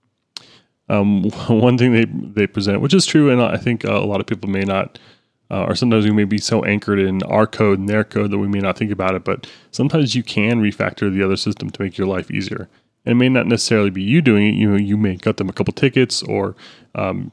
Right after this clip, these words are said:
you know, it may be you. Maybe you go out to GitHub and make some tweaks to whatever to enable, um, what you wanna do. Um, but it's, you know, it's an option and something to kinda keep in mind and try not to be so anchored and you're, you know, not invented here. Um,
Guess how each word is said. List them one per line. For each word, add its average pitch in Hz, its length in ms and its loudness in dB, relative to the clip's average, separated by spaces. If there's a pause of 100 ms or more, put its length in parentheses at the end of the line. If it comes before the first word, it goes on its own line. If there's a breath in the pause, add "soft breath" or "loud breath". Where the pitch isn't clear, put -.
you 185 160 -6
know, 98 120 -2
it 101 100 4
may 127 200 6
be 170 80 2
you. 95 220 -2
Maybe 98 240 0
you 104 100 0
go 98 140 2
out 95 100 0
to - 80 -10
GitHub 98 480 0
and 95 500 -6
make 101 140 -2
some 104 140 -2
tweaks - 340 -2
to 107 120 -2
whatever 95 360 -2
to 95 300 -4
enable, 98 800 -2
um, 101 200 -4
what 98 240 -2
you 104 60 2
wanna 95 220 -2
do. 101 340 -2 (680)
Um, 95 240 -4
but 107 180 2
it's, 131 140 2
you 160 340 0
know, 139 100 4
it's 135 120 0
an 123 100 2
option 101 280 0
and 98 220 -2
something 107 300 -2
to 95 80 -4
kinda 101 160 -2
keep 104 200 -6
in 101 60 -4
mind 101 380 -2
and 98 200 -4 (320)
try - 160 -2
not 101 160 0
to 98 60 -4
be 101 60 0
so - 160 -2
anchored 98 400 -4
and 98 180 -4
you're, 101 320 0
you 104 160 -6
know, 98 100 -6
not 104 200 -2
invented 98 420 -4
here. 101 260 -6 (1200)
Um, 98 320 -4